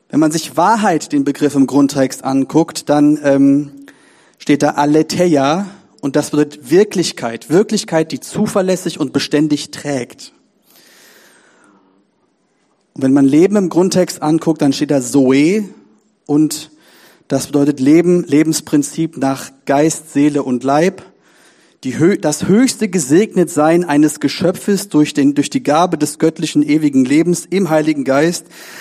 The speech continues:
welches Christus durch sein Leben und Sterben uns ermöglicht.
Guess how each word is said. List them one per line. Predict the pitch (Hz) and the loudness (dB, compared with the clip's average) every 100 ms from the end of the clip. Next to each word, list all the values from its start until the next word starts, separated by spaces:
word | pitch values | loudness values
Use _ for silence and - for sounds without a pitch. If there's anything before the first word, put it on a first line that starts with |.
| - - | -8 -4
welches | 135 147 - | 0 -2 -2
Christus | 165 170 175 165 | -2 0 -2 -2
durch | 147 - | -2 0
sein | 135 | 0
Leben | 127 147 165 165 | 2 2 2 0
und | 135 131 | -4 -4
Sterben | - 131 139 139 | -2 0 0 0
uns | 131 135 | 0 -4
ermöglicht. | - 120 127 127 - 117 - - | -2 0 2 0 -2 -6 -6 -14